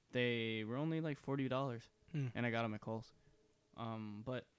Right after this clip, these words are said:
Speaker 1: I, yeah, I rarely go shoe shopping, but since I typically, I changed it now, but I typically use the same shoes for breakdancing as I would for casual wear.
Speaker 2: Mm-hmm.
Speaker 1: So they would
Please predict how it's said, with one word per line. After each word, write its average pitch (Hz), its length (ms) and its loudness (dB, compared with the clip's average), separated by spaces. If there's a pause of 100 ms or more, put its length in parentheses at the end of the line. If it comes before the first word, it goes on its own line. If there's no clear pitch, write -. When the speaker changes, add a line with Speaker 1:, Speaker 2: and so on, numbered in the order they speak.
(580)
Speaker 1:
I, 254 180 4 (140)
yeah, 156 220 0
I 175 80 4
rarely 170 340 4
go 156 160 6
shoe 143 220 2
shopping, 170 440 4
but 151 220 2 (600)
since 170 420 4
I 135 400 4 (380)
typically, 170 840 0
I 147 120 8
changed 175 340 4
it 131 80 4
now, 127 340 2
but 123 120 0
I 120 120 2 (140)
typically 170 380 0
use 131 500 4
the 123 120 -2
same 131 520 4
shoes 123 580 -4 (160)
for - 120 -4
breakdancing 135 760 0
as 117 140 -2
I 117 120 0
would 113 280 -2 (160)
for 113 120 -6
casual 127 520 2
wear. 151 280 0
Speaker 2:
Mm-hmm. 135 240 0 (880)
Speaker 1:
So 127 320 4
they 120 420 2
would 117 240 0